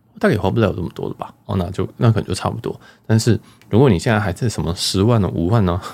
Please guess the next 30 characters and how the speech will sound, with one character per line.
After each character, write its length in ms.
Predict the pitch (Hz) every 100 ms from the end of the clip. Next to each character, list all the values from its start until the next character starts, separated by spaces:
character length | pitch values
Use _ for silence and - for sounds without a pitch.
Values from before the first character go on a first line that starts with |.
| -
去 160 | -
调 180 | - -
吧， 120 | - -
拜 80 | -
托， 280 | - - - -
哦， 120 | -
真 120 | 113
的 60 | 104
去 140 | 110
调， 180 | 107 -
你 180 | 87 82 _ _ _ _ -
总 160 | 127
有 100 | 117
一 40 | 117
天 220 | 110 110
你 80 | 98
都 160 | 151
在 60 | 151
听 180 | - 131
我 60 | -
B 120 | - 120
节 200 | - 85
目 220 | 98 82
了， 80 | -
你 200 | 143 95
一 40 |
定， 220 | 95 123 - _ _ _ _ _
你 100 | 113
一 40 |
定 260 | 131 180 143